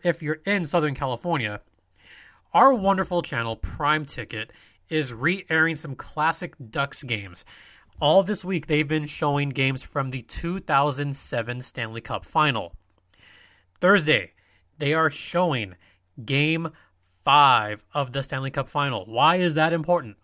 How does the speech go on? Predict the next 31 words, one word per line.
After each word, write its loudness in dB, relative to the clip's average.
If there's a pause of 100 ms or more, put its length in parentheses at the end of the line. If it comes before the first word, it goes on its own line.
(320)
Well, 0
that 4
would 0
be -2
the -2
game 2
that -2
the -4
Ducks -2
won -4
it -4
all. -8 (380)
Yeah. 0 (880)
The -4
Ducks -2
won -2
their 2
one -2
and -4
only -2
Stanley -6
Cup 0
back 2
in -10
two -8
thousand -4
seven -4 (100)
against -4
the -10
Ottawa 2
Senators, -4